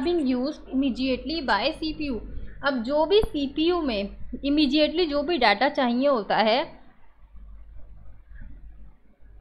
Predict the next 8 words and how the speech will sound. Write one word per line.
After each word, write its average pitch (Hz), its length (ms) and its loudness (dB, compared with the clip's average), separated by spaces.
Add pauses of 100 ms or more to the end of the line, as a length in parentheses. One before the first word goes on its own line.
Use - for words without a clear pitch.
(1000)
वो 330 260 2
हमारा, 226 480 6 (2000)
just 302 280 -2
a 302 100 -4
second, 226 300 -8 (3250)
वो 302 100 6
हमारा 294 420 8
कहाँ 262 340 2